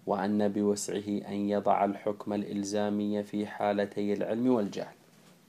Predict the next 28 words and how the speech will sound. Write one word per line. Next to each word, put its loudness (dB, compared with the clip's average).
يستطيع 10
أن 6
يقول 4
للمكلف: 2
"حتى 4
لو 4
كنت 2
جاهلا 4
فأنت -4
مكلف 0
به، -10
حتى 6
لو 8
كنت 2
ع-، 4
وأنت 4
عالم 8
فأنت 0
مكلف -2
به"، -8
أي 8
أن 0
يضع 4
الحكم 2
الواقعي 0
والظاهري 0
على 2
المكلفين، -4